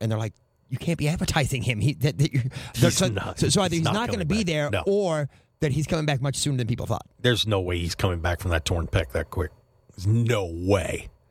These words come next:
Speaker 1: Just telling you that he was on the recent advertisement.
Speaker 2: Yeah, we'll see about that. Maybe he'll show up. But the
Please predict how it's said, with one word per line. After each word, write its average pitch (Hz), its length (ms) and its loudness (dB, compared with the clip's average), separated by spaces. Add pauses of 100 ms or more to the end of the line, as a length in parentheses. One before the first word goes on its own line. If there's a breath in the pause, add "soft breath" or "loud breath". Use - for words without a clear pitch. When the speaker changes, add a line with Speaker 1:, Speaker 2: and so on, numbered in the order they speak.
Speaker 1:
Just 131 160 -2
telling 156 180 2
you 120 140 2
that 113 100 -2
he 151 140 2
was 135 120 0
on 135 160 -2
the 127 80 -2
recent 127 280 0
advertisement. - 640 -8
Speaker 2:
Yeah, 104 220 0
we'll 92 200 -2
see - 200 0
about 85 260 -2
that. 87 180 0
Maybe 131 200 4
he'll 90 140 -2
show 80 260 -2
up. - 160 -6 (560 loud breath)
But 147 280 4
the 143 460 2